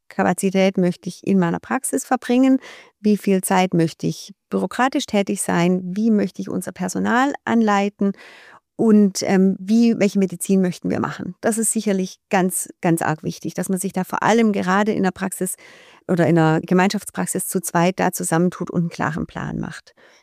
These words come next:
Was uns auch geholfen hat, sind Fortbildungen. Wir haben uns viel fortgebildet und vor allem auch mit Kollegen, Kolleginnen, die wir schon von der Kliniktätigkeit kannten, die auch niedergelassen sind, einfach nochmal ausgetauscht, wie wer abrechnet, was wichtig ist, was es für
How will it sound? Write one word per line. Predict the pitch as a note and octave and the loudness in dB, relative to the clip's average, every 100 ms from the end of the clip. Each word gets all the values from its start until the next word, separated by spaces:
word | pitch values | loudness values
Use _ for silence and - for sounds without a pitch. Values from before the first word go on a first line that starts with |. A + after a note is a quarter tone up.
| _ _ _ _ _ - | _ _ _ _ _ -4
Was | G3+ G3 | -2 0
uns | G3+ - | -2 0
auch | - D#4 | 0 0
geholfen | D#4 D4 D4+ C#4+ | 0 0 0 0
hat, | B3+ - | -2 -4
sind | F#3 | -6
Fortbildungen. | A#3 D4 F4 E4+ F4 F#4 D#4 | -4 -4 0 2 2 4 4
Wir | |
haben | A3 | 2
uns | G#3 - | 0 0
viel | C#4+ | -2
fortgebildet | - A#3 - C4+ A3+ A3+ A3+ | 0 -4 -2 -2 0 0 0
und | G3+ | -4
vor | - - | -4 -2
allem | A3 A#3 | 2 4
auch | - G3+ | 4 2
mit | G#3 - | 0 0
Kollegen, | G#3 G3+ G3+ G#3 | 2 2 2 2
Kolleginnen, | G3+ F#3+ F#3+ F#3+ F#3 | 2 0 0 2 2
die | F#3 | 0
wir | F#3 | -2
schon | - E3+ - G3 | 0 0 0 -4
von | - F#3 | -4 -2
der | |
Kliniktätigkeit | - C4+ C4 - A3 G#3+ - G3+ | 2 2 2 0 -4 -4 -4 -4
kannten, | - G3+ F#3+ G3 - - - - | -2 0 0 0 -4 -20 -12 -2
die | G3 | 2
auch | - A3 | 4 4
niedergelassen | A3 G#3 G3+ G#3 F#3+ G3 | 4 4 2 0 0 0
sind, | F#3+ - | 0 0
einfach | F3+ F#3 F#3 | 0 0 0
nochmal | F#3 F3+ | 2 2
ausgetauscht, | - G#3 - F#3+ F3+ F3+ F#3 - | 0 -2 -4 -4 0 -2 -2 -8
wie | - G3 G#3+ G3 | -6 0 2 2
wer | G3 - | 0 0
abrechnet, | - - F#3 - F#3 - | -6 -6 -8 -4 -6 -2
was | A3+ - | -4 -4
wichtig | F3 - - - | -6 -6 -10 -10
ist, | - D#3+ | -8 -6
was | - A3 | -6 -6
es | G#3+ | -8
für | - A3 | -4 0